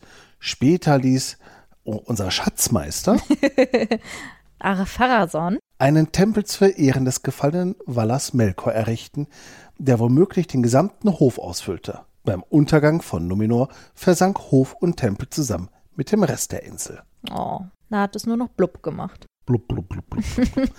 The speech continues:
Speaker 1: <laughs> Quellen dafür sind natürlich das Silmarillion, auch herausgegeben von Christopher Tolkien, ähm, und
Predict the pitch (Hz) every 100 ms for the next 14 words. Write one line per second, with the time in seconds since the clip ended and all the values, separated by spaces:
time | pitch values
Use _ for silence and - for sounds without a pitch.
0 | 269 - 262 - - - 160 220 202 -
1 | 147 131 123 117 - 107 107 95 92 90
2 | 107 95 107 165 185 - - 143 165 120
3 | 107 156 220 175 151 143 123 - 151 -
4 | 147 - - 107 - 107 107 - - -
5 | - - - _ - 123 123 120 127 135
6 | _ _ 131 135 165 180 165 -